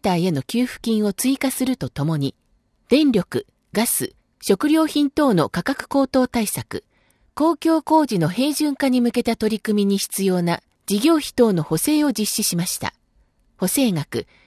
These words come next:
三百五十一億一千八百万円。横浜緑税条例の一部改正。民有樹林地の買い取り等、緑の保全、創出の取り組みの財源の一部となる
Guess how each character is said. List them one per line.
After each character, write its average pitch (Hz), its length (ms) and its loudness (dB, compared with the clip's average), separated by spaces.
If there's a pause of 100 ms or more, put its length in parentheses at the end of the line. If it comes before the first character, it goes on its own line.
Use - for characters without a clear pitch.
(100)
三 285 240 0
百 190 260 0
五 165 120 0
十 277 240 0
一 247 320 0
億 - 360 -2
一 151 140 -4
千 294 260 -2
八 - 240 -4
百 254 240 -2
万 196 260 0
円。 107 300 -6 (1600)
横 190 260 0
浜 294 280 2
緑 294 380 0
税 302 220 0
条 294 220 2
例 175 200 2
の 139 180 0
一 262 220 -4
部 277 140 -2
改 240 180 0
正。 104 540 -6 (1040)
民 302 260 2
有 320 160 2
樹 302 140 0
林 294 200 2
地 160 140 -8
の 135 100 -2
買 233 200 -2
い 254 40 -6
取 233 200 -2
り - 40 -14
等、 139 380 0 (300)
緑 285 340 2
の 151 100 0
保 156 160 -6
全、 151 340 -2 (200)
創 302 220 2
出 - 240 -4
の 285 140 2
取 262 160 0
り 262 60 -2
組 247 200 0
み - 20 0
の 233 140 0
財 262 240 0
源 277 220 0
の 269 100 0
一 247 240 -6
部 247 120 -2
と 143 120 -6
な 147 120 -4
る 120 140 -4